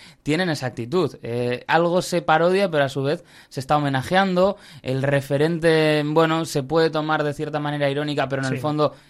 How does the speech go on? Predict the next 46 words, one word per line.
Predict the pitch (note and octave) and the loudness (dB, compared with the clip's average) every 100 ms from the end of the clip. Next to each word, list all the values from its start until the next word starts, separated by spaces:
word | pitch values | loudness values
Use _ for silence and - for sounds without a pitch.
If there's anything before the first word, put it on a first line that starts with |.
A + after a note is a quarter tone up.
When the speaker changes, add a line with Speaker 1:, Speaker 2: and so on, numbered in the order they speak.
| - | -18
Speaker 1:
es | - C#3+ D3 - | -6 -4 -4 -6
la | C#3 D3 C#3+ | -2 0 4
base, | F3 - C#3 C3+ | 4 2 -2 0
¿no?, | D#3+ F3+ | 2 2
de, | C#3 C3 B2+ B2+ | 2 2 0 -2
de | B2+ C3 | -6 -4
la | B2+ | -4
creación. | B2+ B2+ A#2+ E3 F3+ | -4 -6 -4 -4 -4
O | |
sea, | C#3 B2 | -4 -4
que | |
yo | C3 | -4
creo | D3 | -4
que | E3 F3 - - - | -4 -6 -10 -20 -12
es | B2+ | -6
algo | C#3 D3+ | -2 -2
incluso | C3+ C#3 F3+ - _ | -2 -4 -4 -4 _
que | - G#2 G#2+ _ _ _ _ | -18 -16 -16 _ _ _ _
podría | A#2 G#2 C3 | -10 -8 -6
ser, | B2 C3 | -6 -6
por | C3 | -4
ejemplo, | B2+ C#3 | -4 -4
una | C#3+ | -4
actitud | C3 B2+ | -4 -6
también | C#3 C3 D#3+ | -4 -4 -4
incluso | C#3 B2+ D3+ | -8 -10 -10
tuitera. | - A2+ B2+ C3+ - _ _ _ - | -10 -8 -2 -2 -4 _ _ _ -8
Speaker 2:
Sí, | - F3 | -2 0
eso | F#3+ F3 | 0 0
es. | D#3+ | -2
Juaristi, | - C3 D3 D3 G3 G3 G#3 _ - - | -2 -4 -4 -2 -2 -4 -8 _ -20 -6
comulgues | D3+ C#3+ C#3+ D3 | -4 0 2 0
con | - C#3+ | -2 -6
sus | C#3+ C#3 | -6 -4
ideas | C3+ C3 | -4 -4
o | C3+ | -6
no, | C3+ - - - D3+ | -6 -8 -14 -14 -8
es | D3+ | -2
un | D#3 | -2
poeta | C#3+ C#3 D3 | -2 -2 -2
muy | C#3 C#3 | -2 -2
actual | C#3 C3+ C3+ E3 | -4 -2 -2 -2
que | D#3 | -4
se | D3 | -4
mantiene | C3 C3 C#3 | -4 -4 -4
muy, | C#3+ C#3 C#3+ C#3 | -4 -4 -4 -6